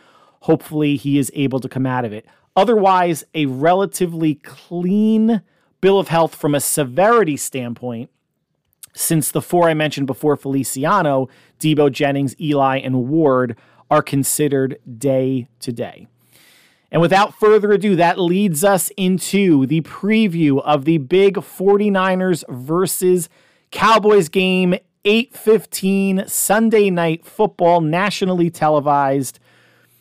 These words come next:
San Francisco, as you know, has won the last two matchups, both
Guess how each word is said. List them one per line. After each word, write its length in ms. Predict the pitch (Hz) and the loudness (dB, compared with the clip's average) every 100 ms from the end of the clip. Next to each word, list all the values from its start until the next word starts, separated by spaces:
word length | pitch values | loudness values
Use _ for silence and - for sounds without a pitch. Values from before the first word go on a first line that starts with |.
| _ _ _ _ _ _ _ | _ _ _ _ _ _ _
San 240 | - 220 233 | 0 0 2
Francisco, 580 | 233 214 233 185 220 208 | 0 0 0 2 0 2
as 280 | 190 185 | 2 0
you 120 | 190 185 | 0 0
know, 240 | 202 180 | 2 2
has 260 | 156 170 - | 2 -4 -2
won 240 | 175 175 | -2 0
the 100 | 160 | 0
last 440 | 151 165 170 - | 2 2 0 -4
two 200 | - 175 | -4 -2
matchups, 720 | 156 160 185 170 190 180 - 135 113 - | 0 0 -2 -2 0 0 -2 -10 -14 -6
both 420 | 196 208 180 | -2 -2 -4